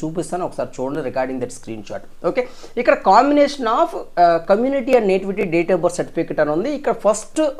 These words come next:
పారాగ్రాఫ్లో చూసుకున్నట్లయితే మనకి, మన యొక్క profile details with మన యొక్క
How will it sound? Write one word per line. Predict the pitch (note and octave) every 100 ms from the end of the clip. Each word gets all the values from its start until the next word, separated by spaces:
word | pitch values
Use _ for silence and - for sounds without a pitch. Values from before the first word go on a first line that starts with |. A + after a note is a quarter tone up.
| -
పారాగ్రాఫ్లో | G#3 G#3+ G3+ G3 G3 G3
చూసుకున్నట్లయితే | F#3 - F#3+ F3+ F#3 F#3 G3 D#3
మనకి, | G3 - F#3
మన | F3
యొక్క | F3 D#3
profile | D3 G#3 A#3 A3+
details | A3+ A3+ F3+ F#3
with | G#3+ D4+ A3
మన | F3+
యొక్క | F3